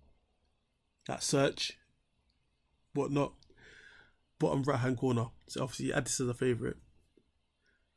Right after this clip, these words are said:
but you see in a second, or several seconds, 'cause this is taking quite some time. So there you go, there's Kodi, click on that.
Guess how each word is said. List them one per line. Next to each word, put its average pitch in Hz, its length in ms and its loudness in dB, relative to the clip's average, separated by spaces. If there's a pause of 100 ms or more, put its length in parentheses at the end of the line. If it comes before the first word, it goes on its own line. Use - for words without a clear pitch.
(1200)
but 73 120 2
you 67 40 0
see - 140 0
in 71 80 4
a - 60 -2
second, - 340 -4 (1400)
or - 60 -4
several 110 260 0
seconds, 107 380 -6
'cause - 80 -20
this - 160 -8
is 113 60 -8
taking 110 200 -4
quite - 180 -6
some 123 140 -4
time. - 220 -6 (2000)
So - 140 -4
there 147 80 2
you 127 60 -2
go, 143 180 4
there's 131 280 2
Kodi, 185 440 4 (420)
click - 260 -8
on 123 140 -2
that. 185 220 4